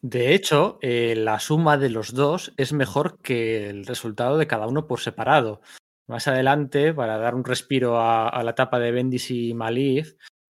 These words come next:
eh, David Mack volvió al personaje, volvió a Daredevil, hizo cinco números del cincuenta y uno al cincuenta y cinco, él solo, él solo, guión, dibujo por completo, después de acabar Kabuki.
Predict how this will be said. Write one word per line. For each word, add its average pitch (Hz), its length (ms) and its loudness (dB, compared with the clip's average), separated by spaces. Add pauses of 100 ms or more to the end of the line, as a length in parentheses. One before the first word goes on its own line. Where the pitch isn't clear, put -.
(200)
eh, 117 140 -4
David 123 300 0
Mack 131 240 2
volvió 123 440 4
al 127 140 4
personaje, 127 400 -2
volvió 123 400 4
a 160 40 6
Daredevil, 127 580 4
hizo 120 300 -4
cinco 120 280 -4
números 147 280 2
del 113 100 -4
cincuenta 117 480 -8
y 135 80 2
uno 180 100 4
al 165 80 4
cincuenta 127 380 -2
y - 20 -8
cinco, 160 380 -4
él 156 180 6
solo, 143 540 4 (160)
él 117 140 -8
solo, 156 260 0
guión, 127 340 0
dibujo 117 420 -4
por 113 140 -6
completo, 135 600 -8 (360)
después 113 260 -10
de 120 80 0
acabar 110 440 -2
Kabuki. 127 520 -6